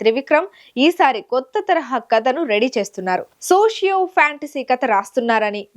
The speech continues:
బన్నీ కార్తికేయుడు క్యారెక్టర్ లో కనిపిస్తాడని ప్రచారం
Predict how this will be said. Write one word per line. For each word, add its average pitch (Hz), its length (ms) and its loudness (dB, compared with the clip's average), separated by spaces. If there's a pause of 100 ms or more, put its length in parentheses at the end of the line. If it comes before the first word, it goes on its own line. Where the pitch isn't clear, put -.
(140)
బన్నీ 240 340 2 (180)
కార్తికేయుడు 269 760 0 (140)
క్యారెక్టర్ 247 500 0
లో 226 40 -2 (100)
కనిపిస్తాడని 220 760 0 (120)
ప్రచారం 233 420 2